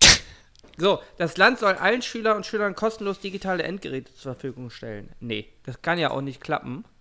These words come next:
Speaker 2: Weißt du, da kriegst du irgendwie dein Samsung-Tablet irgendwie aus zweitausendsieben. Herzlichen Glückwunsch.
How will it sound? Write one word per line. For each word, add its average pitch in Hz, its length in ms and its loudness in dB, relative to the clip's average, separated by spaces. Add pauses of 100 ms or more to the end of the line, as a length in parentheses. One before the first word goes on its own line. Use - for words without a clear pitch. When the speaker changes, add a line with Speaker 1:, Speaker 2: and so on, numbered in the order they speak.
(680)
Speaker 2:
Weißt 143 220 -2
du, 156 80 -4
da 147 80 -8
kriegst - 180 -14
du - 40 -6
irgendwie 151 280 -4
dein 139 380 -2
Samsung-Tablet 151 1120 -4
irgendwie 147 380 -6
aus 143 180 -8
zweitausendsieben. 135 720 -8 (240)
Herzlichen 139 260 -10
Glückwunsch. 127 400 -10